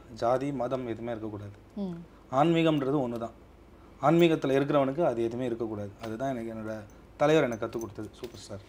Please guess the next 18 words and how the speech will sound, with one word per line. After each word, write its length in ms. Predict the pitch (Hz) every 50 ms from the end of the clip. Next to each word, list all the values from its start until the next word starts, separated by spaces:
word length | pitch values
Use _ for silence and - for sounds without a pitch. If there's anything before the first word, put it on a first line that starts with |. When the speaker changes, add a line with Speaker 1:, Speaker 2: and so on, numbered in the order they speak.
| - - -
Speaker 2:
ம், 360 | 185 180 156 165 165 165 -
ஓகே. 220 | 170 - - - - - - - - -
இப்ப 240 | 247 247 - 277
நிறைய 320 | 262 254 262 294 349 392 370
பேர் 220 | 381 359 359 359
வந்து 240 | 349 311 285 277 294 285
பாத்தீங்கன்னா, 460 | 262 240 226 226 220 214 226 247 269 262
கடவுள் 400 | - - 202 208 247 277 285 269
இல்ல 480 | 240 208 202 208 226 254 285 311 311 285
அப்படின்னு 280 | 214 202 220 226 240 262 254 -
சொல்றாங்க. 600 | 214 196 196 196 185 180 175 165 170 196 220 -
Speaker 1:
ம். 40 | -
Speaker 2:
ஆனா, 240 | 254 311 370 392
இ-, 200 | 359 311 277 247
இப்போ 380 | 254 277 302 302 - - 381 370
இருக்கிற 320 | 349 349 349 370 359 359
ஜெனரேஷன் 500 | 254 277 254 262 269 294 285 - 302 262
வந்து, 340 | 240 220 208 214 233 320 359